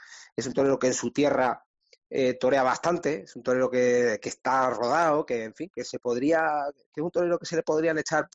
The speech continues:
mm, toros por delante para, para poderlo poner a prueba, porque yo creo que ahí hay, hay cierto motor, pero bueno, eh, las cosas de los toreros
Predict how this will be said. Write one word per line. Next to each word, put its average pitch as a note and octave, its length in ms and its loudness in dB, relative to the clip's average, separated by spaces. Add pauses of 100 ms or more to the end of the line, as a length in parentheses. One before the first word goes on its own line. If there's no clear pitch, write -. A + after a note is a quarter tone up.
mm, C3+ 140 -8 (140)
toros D3+ 280 2
por C#3+ 120 0
delante C#3 340 0
para, B2+ 200 0 (140)
para C3 200 0
poderlo C#3 320 2
poner C3+ 220 0
a A#2+ 80 2
prueba, G2 340 -2
porque A#2 200 -8
yo C#3 100 2
creo C#3 140 -2
que C#3+ 80 0
ahí C#3 260 0 (460)
hay, B2+ 520 2
hay B2+ 140 0
cierto B2+ 340 -2
motor, A#2 440 -2
pero B2 220 2
bueno, F3 200 0 (140)
eh, A#2 100 -4
las A#2 140 -4
cosas C3+ 240 -2
de C3+ 80 -2
los C3 120 -4
toreros C3 460 2